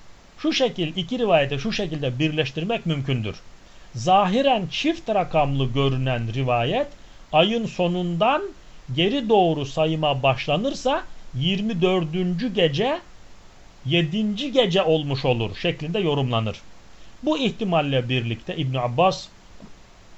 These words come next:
radıyallahu anhuma yirmisinin içinde bulunma ihtimali yüksek olan son yedi gecenin ilk yirmi dördüncü gecedir şeklindeki bir mana da kastetmiş olabilir.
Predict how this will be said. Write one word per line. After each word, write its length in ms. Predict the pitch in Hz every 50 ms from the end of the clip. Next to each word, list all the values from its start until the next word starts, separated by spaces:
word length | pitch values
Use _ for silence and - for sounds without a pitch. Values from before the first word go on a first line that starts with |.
| - 123
radıyallahu 600 | 131 131 131 135 127 120 123 131 135 120 120 120
anhuma 520 | 117 120 117 104 110 117 151 208 294 359 - - - - - - - - - - - - - - - - - - - -
yirmisinin 840 | 120 131 156 175 170 190 208 208 - - 220 214 220 262 294 302 302
içinde 720 | - 208 175 - - 202 196 190 185 180 247 254 240 185 175
bulunma 480 | 185 170 170 170 165 160 160 151 147 -
ihtimali 640 | 139 131 135 - - 151 151 151 156 160 165 160 147
yüksek 520 | 139 139 143 135 - - 240 254 233 190
olan 280 | 190 165 151 135 123 113 113 - - -
son 280 | 202 240 254 247 214
yedi 360 | 180 170 175 180 185 262 277 277
gecenin 680 | 254 208 165 143 165 147 139 160 214 254 285 311 311 - - - - - - - - - -
ilk 260 | 277 294 302 330 - - - - - - - - - - -
yirmi 440 | 143 147 165 185 180 196 196 190 160
dördüncü 640 | 170 180 180 175 165 151 156 175 170 170 165 202 185
gecedir 600 | 165 156 139 135 135 123 113 113 113 - - - - - - - - - - - - - - - - - - - - - - - - - - - - - - - - -
şeklindeki 840 | - - 143 139 139 - 143 147 156 170 226 220 - - 175 156 151
bir 160 | 180 196 170
mana 680 | 156 139 135 135 135 135 131 135 160 208 247 262 240 214
da 160 | 214 185 -
kastetmiş 580 | - 156 147 - - 143 123 - 139 131 131
olabilir. 560 | 139 123 117 117 113 104 117 113 110 101 -